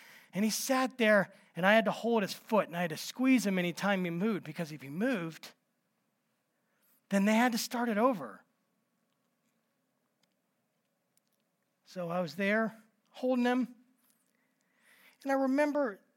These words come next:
so distinctly the Lord putting something on my heart. Right there, I'm sitting there, like, crying, holding one foot. I have no idea what they're gonna say once they get the results of this back.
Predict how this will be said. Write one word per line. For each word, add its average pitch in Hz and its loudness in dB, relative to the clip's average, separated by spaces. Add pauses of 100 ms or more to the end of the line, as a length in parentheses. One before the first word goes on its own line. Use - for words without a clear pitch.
(140)
so 233 -2 (200)
distinctly 175 -4 (640)
the - -8
Lord 175 -2
putting 160 -6
something 156 -10
on 151 -8
my 147 -14
heart. 127 -16 (1500)
Right 180 0
there, 175 -4
I'm 156 -6
sitting 180 -6
there, 180 2
like, 147 -4 (460)
crying, 202 4
holding 196 0
one 185 2
foot. 175 0
I 175 4
have 165 0
no 214 2
idea 180 2
what 170 -6
they're 170 -6
gonna 151 -12
say 113 -10 (240)
once 165 -6
they 165 -10
get 151 -8
the 147 -10
results 131 -10
of 147 -18
this 135 -14
back. 117 -18